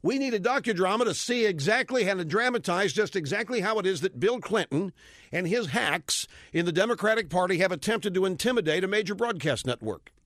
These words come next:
Entertainment division. Let 'em try this on the news division. We need a docudrama of the docudrama to show how other media are sitting by and not saying a damn thing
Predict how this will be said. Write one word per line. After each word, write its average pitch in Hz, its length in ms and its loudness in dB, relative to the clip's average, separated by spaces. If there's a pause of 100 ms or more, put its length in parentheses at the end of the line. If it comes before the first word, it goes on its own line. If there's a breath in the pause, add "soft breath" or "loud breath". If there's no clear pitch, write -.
(140)
Entertainment 254 840 -2
division. 147 420 -2 (1000)
Let 165 140 0
'em 127 120 -6
try 160 240 -2
this 135 200 -4
on 135 100 -4
the 123 80 -4
news 185 220 0
division. 113 400 -4 (500 loud breath)
We 185 140 2
need 240 140 -2
a 226 80 2
docudrama 208 760 2
of 254 160 2
the 233 80 2
docudrama 180 640 2
to 196 100 0
show 247 240 2
how 214 220 2
other 277 280 2
media 208 460 0 (240 loud breath)
are 208 160 2
sitting 269 540 0
by 147 460 0 (200 loud breath)
and 208 160 2
not 240 220 0
saying 233 340 0
a 202 60 -2
damn 226 320 0
thing 208 560 2